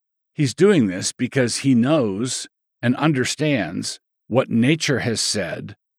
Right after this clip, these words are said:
about the proper alignment of a bone. What should a bone ought to be? Wh-, what, what should this, uh, look like normally? So, uh, he compares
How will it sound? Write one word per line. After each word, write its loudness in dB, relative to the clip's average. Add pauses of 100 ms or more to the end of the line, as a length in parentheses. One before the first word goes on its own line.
about 0
the -4
proper 0
alignment -6 (260)
of -4
a 0
bone. -8 (320)
What 4 (200)
should 4
a -2
bone 0 (160)
ought 2
to -12
be? -8 (100)
Wh-, 0
what, 2
what 2
should -2
this, -2 (460)
uh, 2
look 2
like -2
normally? -2 (500)
So, 2 (400)
uh, 2
he 2
compares 4